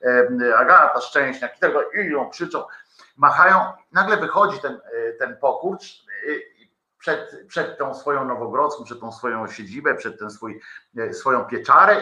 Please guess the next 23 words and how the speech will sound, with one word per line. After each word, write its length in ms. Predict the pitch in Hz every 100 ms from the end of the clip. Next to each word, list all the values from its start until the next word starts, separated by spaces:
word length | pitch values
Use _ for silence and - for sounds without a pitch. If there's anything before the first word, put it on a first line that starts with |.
| 170
i 80 |
on 140 | 165 160
do 160 | 170
nich 140 | 170 165
mówi, 420 | 160 165 180 175 _ _ _ _ _ _ _ _ _ _ _ _ _ _ _
no 340 | 117 135 104 113
dobra, 500 | 95 87 85 82 - _ _ _ _ _ _
no 260 | 120 143 202
i 480 | 175 190 226 - - _ _ _ _ _ _ _ _ _ _ _ _ _ _ _ _ _ _ _ _ _ _ _ -
<laughs> 1500 | - - - _ _ _ 123 185 185 - 220 - - 185 139
wyobraźcie 460 | 160 185 185 190 175
teraz 240 | 165 165
tę 120 | 160
se-, 280 | 156 131 -
scenę, 500 | - - 143 95 82
nie? 320 | 90 151 - - - - _ _ _ -
Że 160 | 180
on 140 | 254 262
mówi, 260 | 269 302
no 220 | 330 339 - -
dobra, 360 | 403 240 170 160 - -
nie 100 | 349
bać, 360 | 208 156 -